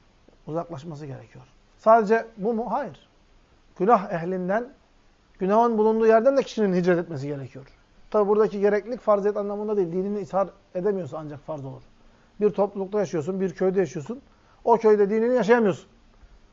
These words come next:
Ha, oradan hicret edeceksin. Dinini yaşıyorsun ama sana bir baskı var. O baskı dinin yaşamana engel değil. Fakat etkileniyorsun. Burada da ne yapacaksın? Yine hicret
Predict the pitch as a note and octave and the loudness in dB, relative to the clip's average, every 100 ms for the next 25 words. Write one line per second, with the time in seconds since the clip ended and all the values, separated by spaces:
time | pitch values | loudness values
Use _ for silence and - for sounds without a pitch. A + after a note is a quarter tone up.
0 | _ _ _ F3+ F3 F3 G3 F3+ F#3+ F3+ | _ _ _ -4 -2 -2 -4 -4 -6 -6
1 | F#3 D3 - _ _ _ _ _ _ _ | -6 -8 -16 _ _ _ _ _ _ _
2 | - G#3 B3 B3+ G#3 C4+ A#3+ D4 D4 D4+ | -2 0 4 4 4 2 6 8 8 8
3 | D4+ - _ _ - _ _ _ _ _ | 4 -12 _ _ -20 _ _ _ _ _
4 | _ - A3 C4+ C4+ C4 B3 - C4+ G3 | _ 0 4 6 6 6 6 8 10 10
5 | C3+ - _ _ _ _ _ _ _ _ | 6 -6 _ _ _ _ _ _ _ _
6 | _ _ _ _ _ _ _ _ A3 A#3+ | _ _ _ _ _ _ _ _ 4 6
7 | C4 - C#4 D#4 D#4+ _ _ _ - _ | 6 2 -2 -2 -6 _ _ _ -20 _
8 | - A#3+ B3+ B3+ B3 B3+ C4 C4 C4 C4 | -4 0 2 2 2 2 4 6 8 8
9 | C4 G#3+ C3+ B3+ C#4 D4 D4 A#3 C4 C4+ | 6 4 4 4 6 6 4 -2 6 6
10 | C#4+ G#3+ E3 - _ _ _ _ _ _ | 6 2 -2 -12 _ _ _ _ _ _
11 | _ _ _ _ F#3+ A3 A#3+ A#3 A3 G#3 | _ _ _ _ -2 2 2 2 0 0
12 | F#3+ C#4 D#4 G#3+ G#3+ G3 F#3+ B3 | -4 -8 -8 -4 -2 0 2 2